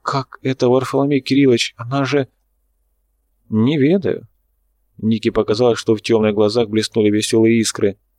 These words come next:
"В ваших руках сей образ был, Виктория Николаевна". "Но я ничего не делала". Ника растерянно огляделась,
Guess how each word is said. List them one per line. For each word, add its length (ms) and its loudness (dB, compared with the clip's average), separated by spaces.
"В 160 0
ваших 400 0
руках 400 0
сей 260 -4
образ 360 2
был, 200 4
Виктория 440 2
Николаевна". 680 2
"Но 440 -2
я 260 -4
ничего 460 2
не 160 -2
делала". 460 0
Ника 240 -2
растерянно 520 0
огляделась, 580 0